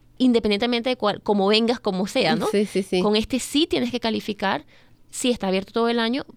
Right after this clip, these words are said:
Speaker 1: pero tienes que calificar.
Speaker 2: Ahora hablemos, eh,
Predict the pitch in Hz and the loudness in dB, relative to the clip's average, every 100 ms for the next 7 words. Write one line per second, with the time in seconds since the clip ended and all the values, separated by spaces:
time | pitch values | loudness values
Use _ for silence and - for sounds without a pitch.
0 | - 247 247 311 - - 220 208 208 190 | -6 -2 -2 -4 -8 -6 -4 -2 -4 -4
1 | - - - - _ - - - - - | -8 -18 -20 -20 _ -20 -20 -20 -20 -14
2 | - 262 247 254 254 269 294 254 - 214 | -2 2 2 4 2 2 0 -2 -4 0
3 | 196 190 185 | 2 2 0